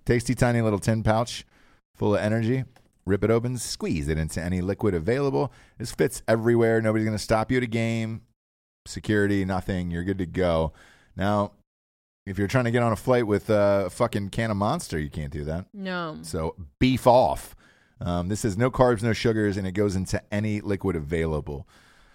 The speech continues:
Speaker 1: Man, I love it. And, uh, LaCroix. Shorty, mix another vodka with a LaCroix. Put a little Strike Force in there. Get wet, dude. No carbs, no sugars. Last longer than five-hour energy. They ship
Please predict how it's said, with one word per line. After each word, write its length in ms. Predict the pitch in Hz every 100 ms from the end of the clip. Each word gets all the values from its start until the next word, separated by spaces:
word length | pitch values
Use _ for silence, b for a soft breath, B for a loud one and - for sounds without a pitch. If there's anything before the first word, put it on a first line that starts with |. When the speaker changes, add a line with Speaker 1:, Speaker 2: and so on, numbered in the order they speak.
| b b -
Speaker 1:
Man, 280 | 92 107
I 300 | 113 143 156 127 - - 101
love 1300 | 104 98 101 104 104 98 98 98 95 98 90 87 76
it. 360 | 78 69 65 _ _ _
And, 260 | 85 80 78
uh, 220 | 78 76 71
LaCroix. 760 | 87 - 104 101 92 76 69 - _ _ _ _ _ _ _ _ _ - -
Shorty, 460 | - 311 269 254
mix 240 | 240 269 233
another 320 | 247 247 233
vodka 260 | 247 233
with 160 | 233 233
a 60 | 220
LaCroix. 920 | 233 254 - 214 240 226 190 185 180 B B -
Put 120 | 117
a 20 |
little 160 | 120 98
Strike 260 | - 123 -
Force 240 | 127 120
in 40 | 123
there. 280 | 120 117 -
Get 300 | 85 110 73
wet, 420 | 69 80 78 - -
dude. 320 | 76 76 78 -
No 140 | 98
carbs, 420 | 113 110 104 -
no 80 | 95
sugars. 480 | - 92 90 85 -
Last 260 | 87 87
longer 180 | 92 85
than 100 | 80
five-hour 400 | - 80 80 78
energy. 480 | - 87 80 82 80 B B
They 100 | -
ship 240 | 87 107